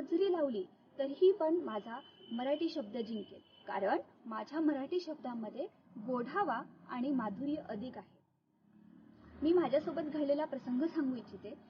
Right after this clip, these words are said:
गेल्या डिसेंबर महिन्यामध्ये मी विशाखापट्टणम इथे फिरायला गेली होती. तर तिथे वास्तव्यात असलेले त्या देश-, त्या राज्यातील लोक ते फक्त त्यांच्याच भाषेमध्ये बोलायचे, ते त्यांच्या भाषेमध्ये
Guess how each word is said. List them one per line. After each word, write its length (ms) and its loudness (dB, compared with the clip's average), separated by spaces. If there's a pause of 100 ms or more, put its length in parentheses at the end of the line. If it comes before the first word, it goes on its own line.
(220)
गेल्या 180 0
डिसेंबर 480 0
महिन्यामध्ये 580 2
मी 260 -2
विशाखापट्टणम 720 -4
इथे 220 -8 (340)
फिरायला 340 -2
गेली 240 -4
होती. 280 -10 (500)
तर 140 -2 (260)
तिथे 260 -4
वास्तव्यात 580 -6
असलेले 460 -4 (720)
त्या 120 2
देश-, 460 -8
त्या 100 4
राज्यातील 540 0
लोक 240 0 (400)
ते 80 -10
फक्त 340 -8
त्यांच्याच 500 0
भाषेमध्ये 520 2
बोलायचे, 460 -2 (360)
ते 280 -2
त्यांच्या 300 2
भाषेमध्ये 640 -2